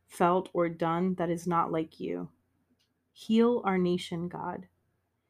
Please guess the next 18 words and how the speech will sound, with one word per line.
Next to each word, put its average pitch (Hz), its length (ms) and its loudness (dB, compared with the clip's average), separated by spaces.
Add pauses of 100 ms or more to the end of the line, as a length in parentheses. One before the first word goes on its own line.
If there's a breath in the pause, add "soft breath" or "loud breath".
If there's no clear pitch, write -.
(200)
Use 214 340 2
the 220 100 0
things 202 540 2
meant 180 260 2
for 165 160 -4
evil 185 640 -2
for 180 220 -4
good 170 440 -2 (520)
to 202 120 8
deliver 196 380 6
your 202 180 4
children 190 580 0
into 185 300 -2
your 175 140 2
loving 175 500 0
and 180 240 -2
gracious 170 480 -4
arms. 165 640 -6